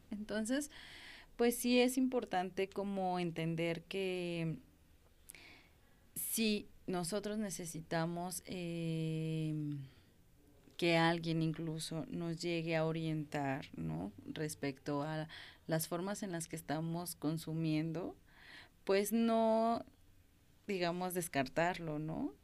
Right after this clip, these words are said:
Eh, siempre reflexionar sobre si ya me están diciendo algunos detalles respecto a, pues, a mi consumo, ¿no? Por ejemplo, en el trabajo, es como muy común.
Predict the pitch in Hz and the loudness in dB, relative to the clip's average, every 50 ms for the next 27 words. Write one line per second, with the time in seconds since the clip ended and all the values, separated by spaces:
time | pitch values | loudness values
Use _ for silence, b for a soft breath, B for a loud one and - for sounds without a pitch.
0 | - - - - 175 170 165 160 160 160 160 160 160 160 160 160 160 156 B B | -20 -14 -10 -6 -4 -2 -2 -2 -2 -2 -2 -2 -2 -2 -2 -2 -4 -6 B B
1 | B B B B B B B B _ - - - - - - - 226 214 202 202 | B B B B B B B B _ -20 -20 -20 -14 -8 -4 -2 0 0 0 0
2 | 196 196 208 208 202 220 208 - 190 170 165 - - 170 175 170 156 151 156 156 | 2 2 2 2 2 0 -2 -2 -4 -4 -4 -4 -6 -4 -2 0 0 0 0 -2
3 | - 180 175 170 165 160 160 156 160 160 160 - - 190 196 196 190 185 185 - | -4 -6 -6 -6 -4 -2 -2 -2 -2 -2 -4 -4 -4 -4 -2 -2 -2 -2 -2 -4
4 | - - - - - - 190 180 185 190 185 196 220 - - - - - - - | -6 -8 -12 -14 -4 -2 -2 -2 0 -2 -4 -4 -6 -6 -4 -4 -4 -4 -4 -4
5 | - - - - - 185 185 185 180 190 190 196 196 190 190 196 196 196 190 190 | -4 -6 -6 -4 -2 -2 0 0 -2 -2 -4 -4 -4 -4 -2 -2 -2 -2 -2 -4
6 | 180 180 180 180 190 190 190 190 190 196 196 202 175 156 - - - 165 170 170 | -6 -6 -8 -6 -6 -6 -6 -6 -6 -8 -6 -2 -2 -2 -2 -4 -4 -2 -2 -2
7 | 165 165 160 170 175 165 165 170 165 - - - 165 160 151 - - - 160 160 | -2 -2 -4 -6 -6 -6 -6 -6 -6 -6 -8 -8 -8 -8 -8 -10 -12 -10 -6 -6
8 | 156 156 156 156 156 156 151 147 147 147 147 151 160 - - 156 156 160 - - | -4 -4 -4 -4 -2 -2 -4 -4 -4 -6 -6 -8 -10 -12 -16 -18 -20 -20 -20 -20
9 | - - - - - - - - - - 139 156 - 139 139 135 127 - 131 139 | -20 -20 -20 -20 -20 -20 -20 -18 -12 -12 -10 -6 -2 0 0 0 0 0 -2 -2
10 | 156 156 165 165 151 147 139 143 147 - - 165 170 165 170 170 165 160 156 147 | -2 -2 -6 -6 -6 -4 -4 -4 -4 -4 -4 -6 -6 -4 -4 -4 -2 -2 -2 -2
11 | 147 147 151 151 147 - - - 143 143 147 147 151 160 - - - 117 131 147 | 0 0 0 -2 -4 -4 -2 0 0 2 2 2 0 0 -4 -10 -12 -10 -10 -10
12 | 147 - - 175 180 170 165 165 160 160 160 - 156 156 156 151 147 147 147 | -10 -10 -12 -10 -8 -6 -4 -4 -4 -4 -6 -6 -6 -6 -4 -4 -6 -6 -8